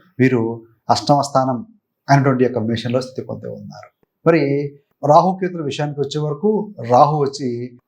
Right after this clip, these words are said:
ఏడవ స్థానంలో ఉన్నారు, కేతువు జన్మరాశిలో కన్యలో ఉన్నారు. రవి పన్నెండవ స్థానాధిపతి. ఈయన ఏంటంటే పర్టికులర్గా అంటే మీకు ఐదవ స్థానం ఏంటంటే ఈ యొక్క మకరంలో పదమూడు ఫిబ్రవరి దాకా ఉండి, తదనంతరం పద్నాలుగు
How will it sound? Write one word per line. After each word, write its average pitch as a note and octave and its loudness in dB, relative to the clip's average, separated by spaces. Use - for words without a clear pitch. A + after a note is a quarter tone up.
ఏడవ D3 6
స్థానంలో C3 0
ఉన్నారు, C3 -4
కేతువు C#3+ 2
జన్మరాశిలో A#2+ 0
కన్యలో A2 -2
ఉన్నారు. G2+ -12
రవి E3 4
పన్నెండవ C#3+ 2
స్థానాధిపతి. C#3 -2
ఈయన D#3+ 6
ఏంటంటే C#3 -2
పర్టికులర్గా C3 0
అంటే C#3+ 0
మీకు C3 0
ఐదవ D3+ 0
స్థానం C#3+ -4
ఏంటంటే A#2 -8
ఈ B2 4
యొక్క A#2+ 0
మకరంలో D3 2
పదమూడు C3+ 2
ఫిబ్రవరి A#2+ -2
దాకా A#2 0
ఉండి, A2 -2
తదనంతరం C#3 0
పద్నాలుగు B2 0